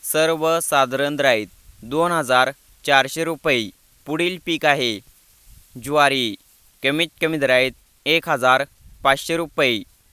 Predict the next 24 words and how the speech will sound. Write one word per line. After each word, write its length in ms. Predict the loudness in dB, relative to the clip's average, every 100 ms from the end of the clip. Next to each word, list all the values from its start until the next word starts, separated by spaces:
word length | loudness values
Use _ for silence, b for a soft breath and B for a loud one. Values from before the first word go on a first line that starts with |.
| _ -4
जास्तीत 440 | -2 -2 -4 -8 0
जास्त 220 | 0 0
दर 120 | 0 4
आहेत 180 | 2 0 _ _ -8
दोन 220 | -2 0
हजार 380 | 0 2 2 2 -2 _ _
चारशे 400 | 2 2 2 -2
रुपये 460 | -4 -2 0 0 -2 -10 _ _ 2
आणि 400 | 4 4 0 -4 -10 _ _ _ -8
सर्वसाधारण 1080 | -2 0 0 0 -2 0 0 2 0 -2 2
दर 100 | 2
आहेत 220 | 2 -2 _ _ _ _
दोन 220 | -4 -2 0
हजार 220 | -2 -2
रुपये. 440 | -4 -2 -2 -2 -8 _ _ -10
पुढील 300 | -4 -2 -4 -6
पीक 200 | -6 0
आहे 300 | 2 2 -4 -8 _ _ _ _ _ _ -8
उडीद 300 | -2 -2 -4 _
काळा. 400 | 4 6 6 2 -2 _ _ -6
कमीत 240 | -2 -2 -6 -6
कमी 160 | -4
दर 120 | 0 2
आहेत 220 | 2